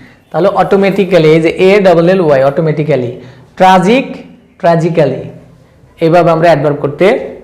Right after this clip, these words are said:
পারি। এরপর, প্রিয় শিক্ষার্থী, আমরা অ্যাডজেক্টিভের কিছু পজিশন দেখব।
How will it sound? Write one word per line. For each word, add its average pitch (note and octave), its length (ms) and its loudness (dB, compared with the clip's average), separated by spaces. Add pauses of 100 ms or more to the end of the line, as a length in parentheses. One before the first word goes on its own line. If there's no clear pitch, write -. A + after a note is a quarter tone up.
পারি। B2 240 0 (840)
এরপর, F#3+ 440 4 (1000)
প্রিয় D#3+ 160 2
শিক্ষার্থী, D3 560 -2 (3000)
আমরা D#3 580 2 (1800)
অ্যাডজেক্টিভের F#3+ 640 2
কিছু F#3 520 -2 (840)
পজিশন A3 580 2
দেখব। B2 320 -6